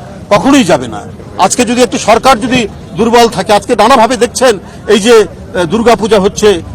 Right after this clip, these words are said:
আমাদের হিন্দু ধর্মাবলম্বী সম্প্রদায়ের একটা প্রধান উৎসব। আমাদের ভারপ্রাপ্ত চেয়ারম্যান বারবার নির্দেশ দিচ্ছেন, বিভিন্ন বক্তৃতার মধ্যে বলছেন, অত্যন্ত শান্তিপূর্ণ, নির্বিঘ্ন, নিরাপত্তার সাথে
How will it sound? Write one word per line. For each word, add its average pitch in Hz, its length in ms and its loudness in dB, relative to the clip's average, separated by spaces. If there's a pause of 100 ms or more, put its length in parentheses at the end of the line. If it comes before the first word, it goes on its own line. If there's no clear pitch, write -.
আমাদের 190 260 0
হিন্দু 202 400 0
ধর্মাবলম্বী 220 840 4 (520)
সম্প্রদায়ের 214 500 4
একটা 202 160 -2
প্রধান 240 320 2
উৎসব। 165 360 -2 (600)
আমাদের 208 240 2
ভারপ্রাপ্ত 208 420 2
চেয়ারম্যান 226 480 2 (320)
বারবার 226 420 6 (320)
নির্দেশ 208 420 0
দিচ্ছেন, 226 400 0
বিভিন্ন 233 360 -2
বক্তৃতার 247 500 2
মধ্যে 214 240 0
বলছেন, 202 420 0 (260)
অত্যন্ত 208 440 2
শান্তিপূর্ণ, 214 840 0 (260)
নির্বিঘ্ন, 208 640 0 (180)
নিরাপত্তার 226 520 2
সাথে 180 360 -6